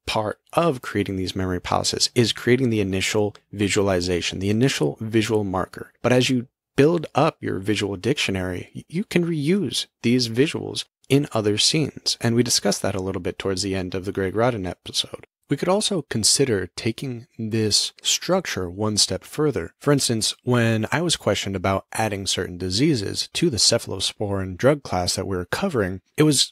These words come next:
something that I was a little concerned about getting too dense with the visuals. And sometimes this will happen. Some visuals,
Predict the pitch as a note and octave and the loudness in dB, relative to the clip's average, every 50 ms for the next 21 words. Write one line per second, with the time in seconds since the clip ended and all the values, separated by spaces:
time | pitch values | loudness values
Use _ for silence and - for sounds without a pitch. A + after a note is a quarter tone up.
0 | _ _ - - - - G3 G#3+ - F#3+ E3 C3+ B2 A2+ G#2+ G#2 G2+ F#2+ G#2 G#2 | _ _ -4 -2 0 0 0 0 0 0 2 4 4 4 4 4 2 2 0 2
1 | B2 D3+ F3+ F3 - C#3 - - A2+ G2+ G2 F#2+ F#2+ F#2+ F#2+ F#2 F#2 G#2 F#2 G2 | 2 2 2 0 0 -2 0 0 0 0 -2 0 0 0 -2 0 0 0 0 0
2 | F#2+ F2+ - - - - - A#2+ A2+ A#2 A#2 A2+ A2 A2 G#2+ G2+ G2+ - - - | -2 -4 -6 -8 -8 -4 -2 0 2 2 2 0 0 -2 -4 -6 -8 -12 -12 -12
3 | G#2+ G#2+ A2 A2+ G#2 F2+ E2+ - - - - - - - A2+ A2+ F#2 - - G2+ | -6 0 0 0 0 0 0 0 0 0 -2 -4 -6 -2 0 0 0 -2 -4 -6
4 | F#2 F#2+ F#2 E2+ F#2 E2+ F2 F2 - - _ - C#3 D3+ C#3+ C3 - G3+ A3+ A3 | -4 -4 -6 -6 -6 -10 -10 -10 -12 -10 _ 0 0 0 2 2 2 2 2 2
5 | - F#3 C#3+ A#2+ A#2+ B2+ C#3+ C3+ - - - A#2+ A2 A2+ A2+ A2 G2 - - G2+ | 0 0 0 0 0 2 2 2 2 0 -4 -4 0 2 2 2 0 -2 -4 -4
6 | F#2+ - - F#2 E2 - - - C#3+ D3+ D#3 D#3+ D#3+ - _ _ - G#2+ G#2+ A#2 | -4 -4 -6 -2 2 2 4 4 4 2 2 0 -4 -6 _ _ -10 -2 0 0
7 | A2+ G#2+ A2 G#2+ G#2+ G#2+ G2+ F#2+ | 2 2 0 0 0 0 -2 -4